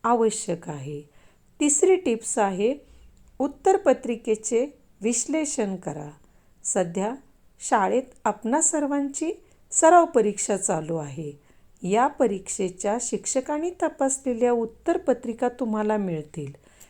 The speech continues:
मिळालेल्या उत्तरपत्रिकेत किती गुण मिळाले तेवढेच आपण पाहतो.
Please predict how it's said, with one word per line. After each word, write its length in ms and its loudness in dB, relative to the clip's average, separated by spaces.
मिळालेल्या 600 2
उत्तरपत्रिकेत 1120 -2
किती 320 2
गुण 260 0
मिळाले 600 -2
तेवढेच 440 2
आपण 320 -2
पाहतो. 580 -10